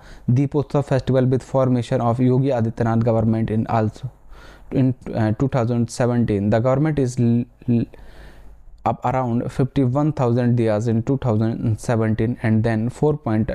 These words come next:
ten lakh diyas in two thousand nineteen। मतलब कह सकते हो बच्चे कि पहले इन्होंने, जब से ये सीएम बने, इन्होंने ही इस चीज़ को शुरू किया था, ठीक है, जिसमें फिर पहले इन्होंने इक्यावन हज़ार दिए जलाए, फिर उन्नीस में बच्चे इन्होंने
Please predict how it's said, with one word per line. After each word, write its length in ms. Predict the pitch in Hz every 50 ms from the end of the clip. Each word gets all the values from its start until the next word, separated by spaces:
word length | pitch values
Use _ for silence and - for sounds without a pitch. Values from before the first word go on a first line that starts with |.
| 107 117 - - -
ten 220 | 135 131 123 117 113
lakh 220 | 107 107 104 98 107
diyas 240 | 107 107 107 110 113
in 160 | 113 110 117
two 180 | - - 135 127 - 123
thousand 380 | 107 104 101 110 107 104 110 - - -
nineteen। 560 | 110 107 107 107 104 95 90 - 95 87 98 - - - - - - - - - - - - -
मतलब 180 | 127 135 151 156
कह 180 | - 156 156
सकते 320 | 156 - 151 139 - - 147
हो 80 | 143
बच्चे 340 | 139 135 - - 143 139 143 -
कि 160 | - 127 117 117
पहले 480 | - - 117 113 113 117 117 120 117
इन्होंने, 520 | - - - 117 117 117 120 123 127 131 120
जब 120 | 123 117
से 160 | - - 127
ये 80 | 120 117
सीएम 340 | - - 120 120 120 127 127
बने, 240 | 123 117 117 120
इन्होंने 440 | 156 170 160 127 117 113 110 113 113
ही 140 | 117 123 123
इस 140 | 117 - -
चीज़ 220 | - 123 120 -
को 260 | - - 135 - - - -
शुरू 320 | - - 127 123 120 123
किया 240 | - 127 117 117 117
था, 180 | - - 156 - _ _ - - _ _ _ _ _ _ _ _ _ _ -
ठीक 200 | - 135 131 131
है, 200 | 107 - - -
जिसमें 520 | - - - - - 135 127 127 127 123
फिर 280 | - 139 135 127 131 127
पहले 480 | - - _ _ - - 120 123 131
इन्होंने 260 | 127 123 123 123 123
इक्यावन 360 | 120 - - - 120 120 127 131
हज़ार 240 | 127 127 123 123
दिए 220 | 123 123 120 127 123
जलाए, 320 | 123 117 117 120 127 135
फिर 340 | 135 - - 120 110 107 101 - - -
उन्नीस 340 | 123 120 120 127 120 - -
में 120 | 131 127
बच्चे 220 | 120 117 - -
इन्होंने 360 | 127 120 120 120 120 120 120